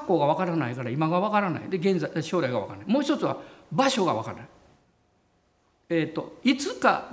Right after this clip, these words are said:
どこかというのが分からなくなる。次は人が、人の名前が分からなくなる。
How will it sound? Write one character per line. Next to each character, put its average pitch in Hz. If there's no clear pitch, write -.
ど 254
こ 302
か -
と 208
い 214
う 247
の 226
が 147
分 175
か 196
ら 190
な 180
く 156
な 143
る。 143
次 185
は 135
人 165
が、 160
人 -
の 180
名 160
前 160
が 180
分 135
か 131
ら 104
な 98
く -
な -
る。 -